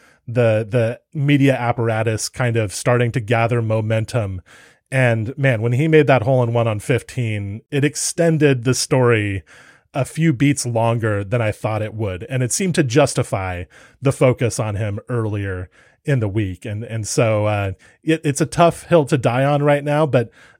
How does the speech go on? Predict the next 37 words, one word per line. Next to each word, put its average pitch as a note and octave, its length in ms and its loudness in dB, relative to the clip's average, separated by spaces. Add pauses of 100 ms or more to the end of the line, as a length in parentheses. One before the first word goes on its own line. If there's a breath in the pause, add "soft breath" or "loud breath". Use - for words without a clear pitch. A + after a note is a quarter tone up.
I D#3 100 4
think F3+ 220 -4
that C#3 180 0
when C#3 160 2
we B2+ 140 2
get B2+ 280 2
four D#3 300 4
weeks C#3 260 0
from C3+ 220 0
now A#2+ 400 0 (380 soft breath)
and A#2 320 0
he's - 480 -2 (180)
getting A#2+ 500 0
more B2+ 260 2
and A#2+ 100 -2
more A#2 160 2
exemptions A2+ 560 -4
into G#2+ 160 -4
P B2 160 -2
G A#2 100 -2
A A2 80 0
Tour A#2+ 240 -2
events, B2+ 400 -2 (440 soft breath)
that C3 120 0
there C#3 160 4
are B2 60 0
gonna B2+ 160 0
be A2+ 420 0 (480)
probably C#3 540 2
more A2+ 260 0
people G#2 600 -6
starting G#2+ 460 -2
to, G2 400 -6
to A2+ 120 -4
side G2 320 -4
with F#2+ 220 -10
you. F2 260 -12